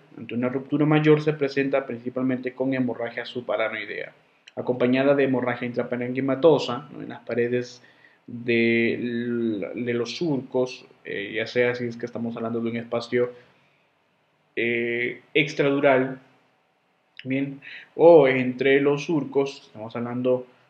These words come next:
en los espacios intradurales o subdurales, las hemorragias intraventriculares que tienen una, un promedio, eh, un promedio diferente o menor al, a las hemorragias intraparenquimatosas,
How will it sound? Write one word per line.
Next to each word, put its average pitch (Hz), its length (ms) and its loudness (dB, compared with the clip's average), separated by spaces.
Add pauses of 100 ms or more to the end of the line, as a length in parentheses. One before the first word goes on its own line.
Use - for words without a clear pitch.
(220)
en - 260 -14
los 113 200 -6
espacios 113 720 -8 (580)
intradurales 139 720 0
o 120 80 -12
subdurales, 147 760 2 (920)
las 107 220 -6
hemorragias 113 440 -6
intraventriculares 127 1080 2 (680)
que 120 140 -2
tienen 135 360 -2
una, 147 360 0
un 147 200 -4
promedio, 139 760 2 (440)
eh, 110 540 -2 (400)
un 147 200 -2
promedio 143 440 2
diferente 135 540 2
o 120 40 0
menor 131 400 2
al, 117 260 -2
a - 120 -6
las 113 120 -8
hemorragias 131 560 -8
intraparenquimatosas, 147 960 -4